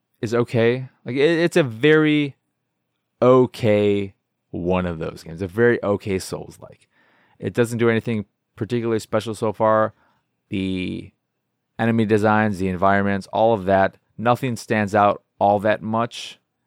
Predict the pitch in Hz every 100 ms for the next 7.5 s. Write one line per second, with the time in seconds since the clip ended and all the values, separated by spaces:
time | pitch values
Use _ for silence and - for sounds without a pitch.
0 | _ _ _ 101 98 98 98 92 92 95
1 | 95 85 95 98 - - 92 92 85 85
2 | 85 87 87 87 - 92 92 - - _
3 | _ _ _ _ _ _ _ _ _ _
4 | _ _ _ 135 151 143 135 - 110 117
5 | 127 131 123 _ _ _ - 104 101 101
6 | 117 104 _ - 110 101 95 98 101 104
7 | 101 98 98 95 95